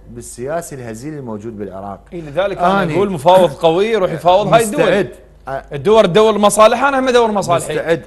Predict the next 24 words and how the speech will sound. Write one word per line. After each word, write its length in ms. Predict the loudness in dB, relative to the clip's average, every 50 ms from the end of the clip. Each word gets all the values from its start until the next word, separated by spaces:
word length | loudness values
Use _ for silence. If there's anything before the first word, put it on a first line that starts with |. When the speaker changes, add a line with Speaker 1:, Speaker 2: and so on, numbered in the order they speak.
| -14 -14
Speaker 1:
على 100 | -12 -12
المود 240 | -10 -8 -8 -6
الأمن 240 | -6 -8 -8 -8 -12
القومي 360 | -12 -12 -10 -10 -10 -10 -10
العراقي 480 | -10 -10 -8 -8 -8 -8 -10 -12 -16 -18 -16 -16
أحرق 240 | -16 -14 -12 -14 -12
دول 280 | -12 -10 -8 -8 -8
الجوار 400 | -8 -10 -12 -12 -10 -10 -10 -12 -16 _ _ _ _ _ _ _ -20 -20 -20 -20 _ _ _ _
من 120 | -20 -20 -20
تجي 200 | -18 -18 -18 -18
فرصة. 320 | -18 -20 -20 -20 -20 -20 -20 -18
أمن 180 | -18 -16 -16
القومي 280 | -16 -14 -12 -12 -12 -12
مقدس 460 | -14 -14 -14 -14 -14 -12 -14 -14 -14
أخي. 260 | -16 -16 -16 -18 -20 -20 _ _ _ _ _ _ _ _
تركيا 360 | -6 -6 -6 -6 -8 -8 -8
وإيران 420 | -6 -6 -6 -6 -6 -8 -8 -10
جعلت 300 | -10 -10 -10 -10 -10 -10
العراق 460 | -12 -12 -12 -10 -8 -8 -8 -10 -12 -14
حجابات 680 | -20 -18 -16 -12 -10 -8 -6 -6 -6 -6 -8 -8 -8 -10
متقدمة 640 | -14 -14 -14 -12 -10 -10 -10 -10 -10 -10 -10 -10
لحماية 440 | -12 -14 -14 -12 -10 -10 -10 -10 -12
أمنها 240 | -12 -12 -12 -12 -12
القومي. 460 | -12 -10 -8 -8 -8 -8 -8 -10 -14